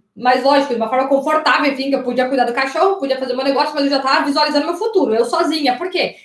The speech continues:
Eu tava trabalhando nisso interno, não tava tentando provar pra ninguém antes, era pra mim que eu tava provando antes. Eu precisava ver isso em mim, porque eu precisava construir a minha autoestima, né? A minha autoestima e a minha autoconfiança. Mas, enfim, ela entrou,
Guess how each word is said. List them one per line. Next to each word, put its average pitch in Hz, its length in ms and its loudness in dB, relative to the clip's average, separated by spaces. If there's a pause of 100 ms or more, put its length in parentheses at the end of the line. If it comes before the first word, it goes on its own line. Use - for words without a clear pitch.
(100)
Eu 277 100 0
tava 330 220 0
trabalhando 320 380 -2
nisso 339 240 -8
interno, 302 460 -2
não 294 40 -8
tava 330 160 0
tentando 349 240 -2
provar 285 220 0
pra 285 100 0
ninguém 262 380 0
antes, 214 140 -4
era 254 120 2
pra 320 180 -4
mim 320 240 -2
que 381 60 0
eu 359 60 -2
tava 277 180 2
provando 240 420 0
antes. 190 220 -2
Eu 285 140 2
precisava 262 420 0
ver 247 140 -2
isso 220 160 -12
em 220 80 -6
mim, 185 260 -4 (360)
porque - 120 -14
eu 220 40 -6
precisava 262 280 0
construir 262 280 0
a 254 40 2
minha 254 160 4
autoestima, 277 600 -2 (260)
né? 233 400 0
A 214 60 -6
minha 220 120 0
autoestima 226 280 -4
e 262 40 -2
a - 20 -4
minha 277 120 0
autoconfiança. 277 720 -2 (260)
Mas, 262 140 2
enfim, 339 240 2
ela 285 140 6
entrou, 285 300 4